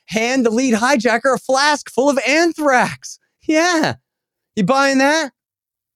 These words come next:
So that was the whole thing. And this is why I will give some credit to the nine eleven truthers. I don't think that they're right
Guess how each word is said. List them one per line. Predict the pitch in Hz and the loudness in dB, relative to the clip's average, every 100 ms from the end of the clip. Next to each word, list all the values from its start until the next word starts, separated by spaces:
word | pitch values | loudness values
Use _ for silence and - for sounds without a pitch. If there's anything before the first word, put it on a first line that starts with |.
| _ _ _ _ - | _ _ _ _ -6
So | 202 202 190 | 0 0 0
that | 180 254 | 0 0
was | 277 | 0
the | 294 | 0
whole | 262 285 | 0 -2
thing. | - 262 185 | -2 -2 -2
And | 196 | -2
this | 226 247 | -2 -4
is | 269 | -6
why | 254 247 226 | 0 2 2
I | 214 | 2
will | 202 233 | 0 0
give | 220 208 | -2 -2
some | - 233 | -2 -4
credit | 233 240 226 175 | -2 -2 -2 -2
to | |
the | 196 208 | -4 -2
nine | 208 208 | -2 0
eleven | 208 208 202 | 0 -2 -4
truthers. | - 214 185 139 123 | -4 -6 -4 -8 -4
I | - 190 | -4 -2
don't | - 220 247 | -2 -2 -2
think | 220 214 | -2 -4
that | 196 165 | -4 -4
they're | 190 185 | -2 0
right | 175 170 | 0 0